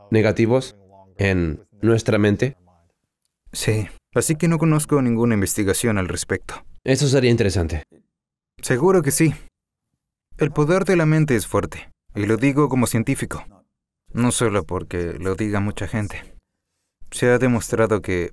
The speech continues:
Speaker 2: partes del cuerpo controlan nuestra longevidad. Hay una parte en particular que cuelga de la base de nuestra columna vertebral, de nuestro cerebro llamado hipotálamo,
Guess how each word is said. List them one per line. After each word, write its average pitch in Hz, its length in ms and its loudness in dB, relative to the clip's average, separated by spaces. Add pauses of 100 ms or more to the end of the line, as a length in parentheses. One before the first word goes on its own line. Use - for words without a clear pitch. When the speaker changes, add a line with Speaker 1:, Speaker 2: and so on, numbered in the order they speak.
(100)
Speaker 2:
partes 123 360 0
del 113 160 -2
cuerpo 110 360 -2 (100)
controlan 95 500 -2
nuestra 90 320 -6
longevidad. 90 540 -4 (640)
Hay 127 160 2
una 147 160 2
parte 127 300 0
en 110 80 0
particular 95 560 0
que 80 140 -8
cuelga 95 340 -2
de 90 100 -4
la 87 220 -4
base 110 400 0
de 90 80 -4
nuestra 92 480 -4
columna 117 480 -2
vertebral, 92 600 0 (180)
de 107 160 2
nuestro 113 260 0
cerebro 113 400 0
llamado 95 560 0
hipotálamo, 90 720 -2